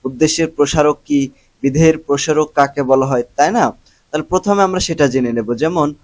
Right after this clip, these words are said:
উদ্দেশ্য এবং বিধেয়। উদ্দেশ্য কাকে বলা হয়? বাক্যে যার সম্পর্কে কিছু বলা হয়,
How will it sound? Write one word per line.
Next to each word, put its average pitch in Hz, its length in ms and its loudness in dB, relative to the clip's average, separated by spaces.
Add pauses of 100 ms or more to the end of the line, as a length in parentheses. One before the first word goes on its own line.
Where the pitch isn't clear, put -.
(320)
উদ্দেশ্য 147 500 0
এবং 147 220 0 (120)
বিধেয়। 120 340 -2 (340)
উদ্দেশ্য 151 380 0
কাকে 170 280 -2
বলা 170 200 2
হয়? 180 220 2
বাক্যে 143 520 2 (540)
যার 175 240 8
সম্পর্কে 196 580 -2
কিছু 185 280 -4
বলা 135 340 6
হয়, 120 240 4